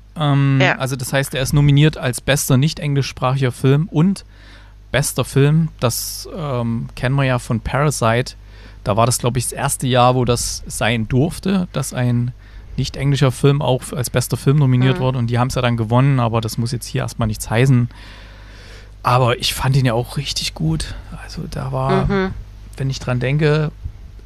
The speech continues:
Speaker 1: mir fallen da wirklich immer, ich hab noch so viele Szenen so präsent,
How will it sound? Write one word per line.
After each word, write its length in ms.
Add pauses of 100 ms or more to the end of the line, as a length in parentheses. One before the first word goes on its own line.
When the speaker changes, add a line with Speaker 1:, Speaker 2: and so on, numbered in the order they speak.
(160)
Speaker 1:
mir 160
fallen 200
da 240
wirklich 420
immer, 240
ich 120
hab 100
noch 120
so 180
viele 220
Szenen 400
so 120
präsent, 640